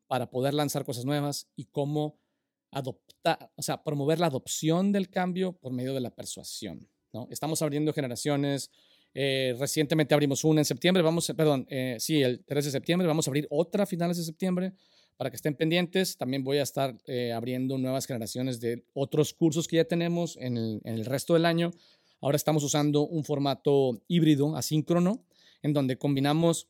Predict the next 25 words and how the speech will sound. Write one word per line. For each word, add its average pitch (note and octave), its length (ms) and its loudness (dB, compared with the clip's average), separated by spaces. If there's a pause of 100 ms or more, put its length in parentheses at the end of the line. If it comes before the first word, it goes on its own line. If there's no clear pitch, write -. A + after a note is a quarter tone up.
sesiones E3 460 -2
grabadas E3 420 2
con D3 160 -4
sesiones C#3 360 -6
en C#3+ 80 -2
vivo, D3 340 -2 (720)
lo B2+ 180 -8
cual C#3 240 0
lo C#3 140 2
hace C3+ 260 -2
más C3 200 -4
flexible, E3+ 640 2 (500)
lo C3+ 100 -2
hace C3+ 220 0
más B2+ 440 -4
económico F3 760 0
y C3+ 140 -4
lo B2 220 -2
hace C#3+ 640 -4
más, B2+ 720 -8 (380)
digamos, B2 600 -10
interesante C#3+ 920 0 (340)
para, A2 640 -8
para A#2 180 -8
nuestros A2 680 -12